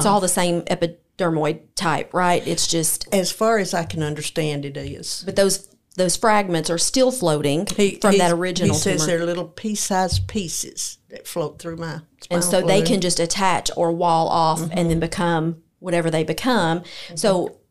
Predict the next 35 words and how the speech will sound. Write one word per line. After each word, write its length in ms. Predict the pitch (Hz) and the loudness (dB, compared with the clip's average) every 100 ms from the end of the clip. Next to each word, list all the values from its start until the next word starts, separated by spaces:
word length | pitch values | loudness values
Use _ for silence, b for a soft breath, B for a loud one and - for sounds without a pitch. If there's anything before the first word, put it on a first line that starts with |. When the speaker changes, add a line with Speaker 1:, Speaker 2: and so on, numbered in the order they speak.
| _ 190 | _ -12
Speaker 2:
by 300 | 175 175 185 | -2 0 2
my 220 | 196 247 | 2 2
math, 400 | 226 202 202 196 | 2 2 2 -2
I 60 | |
think 240 | - 185 175 | -2 -4 -4
you've 100 | 180 | -4
had 220 | 175 160 | -4 -2
six, 720 | - - 240 254 - - - b b b b _ 175 | -2 2 2 2 -2 -4 -4 b b b b _ -4
um, 320 | 165 151 135 | -2 -2 -2
I've 120 | 175 | -2
heard 160 | 185 175 | 0 -2
them 120 | 185 | -2
called 280 | 180 170 - | 0 -2 0
craniotomies 600 | 208 233 220 185 185 170 | 0 2 2 0 0 -2
or 60 | 160 | -4
craniectomies, 1040 | - 175 175 151 - 156 143 175 - - | -4 -2 -2 -2 -2 -4 -2 -2 -4 -8
with, 240 | 180 170 165 | -4 -4 -2
where 100 | 175 | 0
they 100 | 170 | 0
actually 240 | 151 - 165 | 0 0 0
go 200 | 165 165 | 0 2
in 140 | 160 | 0
and 80 | 160 | 0
remove 200 | 156 165 | -2 -2
tumors. 380 | 180 170 156 160 | -4 -4 -2 -2
And 220 | 170 165 | -2 0
then 220 | 165 160 | 0 0
four, 1000 | 165 - - 247 240 185 160 160 160 170 _ _ | -4 -10 -4 0 2 4 4 4 2 -2 _ _
is 100 | 170 | -6
that 140 | 170 - | -2 0
right? 340 | 180 185 - | 0 -2 -6
Four? 520 | - 196 196 202 196 | -6 -2 0 0 -4
No, 260 | - 170 - 190 | -2 0 0 0
now, 180 | 185 175 | 0 0
no, 280 | 233 185 170 | 2 2 2